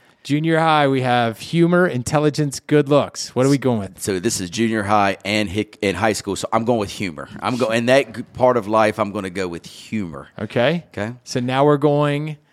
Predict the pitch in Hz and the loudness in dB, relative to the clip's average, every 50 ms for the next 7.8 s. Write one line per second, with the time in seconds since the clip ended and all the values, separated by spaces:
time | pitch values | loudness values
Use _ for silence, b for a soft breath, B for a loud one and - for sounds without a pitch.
0 | _ _ _ _ _ _ _ - 156 196 226 247 262 226 - - 226 196 - - | _ _ _ _ _ _ _ -2 0 0 2 2 0 0 2 0 0 0 0 -2
1 | - 196 180 165 156 135 127 123 123 123 - - - - 123 123 123 120 131 139 | 0 2 4 4 6 4 4 2 0 -2 -6 -12 -8 -6 -4 -4 -2 -2 0 0
2 | 151 175 185 170 - 165 - - - 156 147 - - 135 117 113 113 107 104 110 | 0 -2 -2 -2 -4 -6 -4 0 0 0 0 0 -4 -6 -4 -4 -4 -4 -4 -4
3 | 110 110 - 110 120 127 120 117 131 131 127 127 120 110 139 160 170 175 165 170 | -4 -4 -4 -2 -4 -2 -2 0 0 0 2 0 2 2 2 4 4 4 4 4
4 | 170 - - 147 127 117 110 - 139 117 107 101 92 95 87 - - - - - | 2 2 0 0 0 0 0 0 0 0 0 -2 -6 -8 -10 -10 -10 -10 -12 -14
5 | - - 80 80 95 107 113 110 117 117 117 110 101 - - 113 98 90 85 - | -16 -16 -8 -2 0 0 2 4 4 4 2 2 -2 -4 -4 -4 -4 -4 -6 -10
6 | - - - - - - 50 53 62 - - - - - 110 - - 113 123 151 | -14 -16 -12 -12 -10 -10 -10 -10 -12 -14 -16 -18 -16 -14 -12 -6 -4 -4 -2 0
7 | 202 202 - 90 - - 110 110 110 113 107 117 117 - - | -2 -2 -2 -4 -4 -2 0 0 0 0 -2 -4 -8 -8 -10